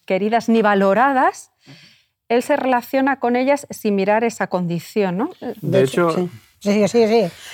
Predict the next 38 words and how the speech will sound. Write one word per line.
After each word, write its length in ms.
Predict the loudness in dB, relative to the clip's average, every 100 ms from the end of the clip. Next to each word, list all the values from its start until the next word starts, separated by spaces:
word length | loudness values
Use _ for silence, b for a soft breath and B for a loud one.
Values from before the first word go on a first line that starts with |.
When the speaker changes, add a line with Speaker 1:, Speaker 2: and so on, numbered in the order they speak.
| B 0
Speaker 3:
No, 220 | 2 4
que 100 | 4
iba 120 | 4 4
a 20 |
decir 180 | 4 0
que 80 |
de 100 | 0
hecho 160 | 0 0
los 120 | 2
discípulos 380 | 0 0 -2 0
estaban 220 | 2 2
sobresaltados 520 | 2 0 -2 -2 -4 -4
todo 160 | -4
el 60 | 0
día, 240 | 0 -2 B B -6
porque 200 | -2 0
Jesús 300 | 0 -2 0
se 80 | 2
iba 160 | 2
con 160 | 0 0
cualquiera, 480 | 0 2 2 2 0
o 60 | -4
sea, 180 | -8 -8 _ _
y 80 | -6
con 200 | -2 -2
cualquiera 400 | 0 -2 2 4
era 140 | 4 2
cualquiera. 520 | -2 0 0 -2 -4 B B
Y 200 | -4 -2
como 120 | 0 0
diciendo, 300 | 0 0 0
"Ah, 140 | -2 -4 -4 -4
el 120 | -2 0
maestro 580 | 2 0 0 0 0 B B -4
con 140 | 0
esta 260 | 0 0 0
persona, 380 | -2 -2 -2 0
uf, 280 | -2 -2